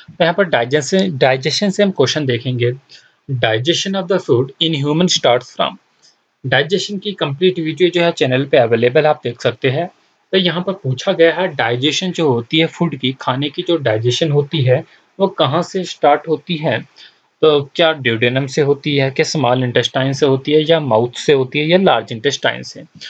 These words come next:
तो डाइजेशन का प्रोसेस जो स्टार्ट होता है वो माउथ से ही स्टार्ट होता है। तो आप जो है एक बार वीडियो को जरूर देख लेना। तो digestion of the food जो होगा वो human में कहाँ से start होगा?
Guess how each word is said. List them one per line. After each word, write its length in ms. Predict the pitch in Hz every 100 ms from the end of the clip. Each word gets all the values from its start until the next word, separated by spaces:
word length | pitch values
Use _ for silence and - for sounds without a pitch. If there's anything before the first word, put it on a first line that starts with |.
| - _
तो 80 | 151
डाइजेशन 520 | 123 117 143 139 190
का 120 | 190
प्रोसेस 380 | - 117 113 170
जो 100 | 170
स्टार्ट 320 | - 143 156
होता 260 | 139 135 117
है 80 |
वो 140 | 139 170
माउथ 500 | 147 120 120 127 143
से 220 | - 135
ही 160 | 120 185
स्टार्ट 380 | - 147 175 -
होता 320 | 110 - 117
है। 220 | 135 135
तो 1500 | 131 _ _ _ _ _ _ _ _ _ _ _ _ _ 120
आप 180 | 117 131
जो 120 | 143
है 180 | 165 170 _ _ -
एक 220 | 175 131
बार 140 | 156 175
वीडियो 320 | 139 117 139
को 160 | 139 156
जरूर 300 | 135 117 113
देख 220 | 107 -
लेना। 240 | 117 113 135 -
तो 60 | 139
digestion 580 | 117 110 135 165 196
of 100 | 180 170
the 80 | 180
food 220 | - 180
जो 120 | 160 156
होगा 160 | 160
वो 200 | 175 180
human 300 | 151 147 160
में 120 | 165 165
कहाँ 220 | 135 123
से 140 | 139
start 320 | 143 156 147 143
होगा? 240 | 151 226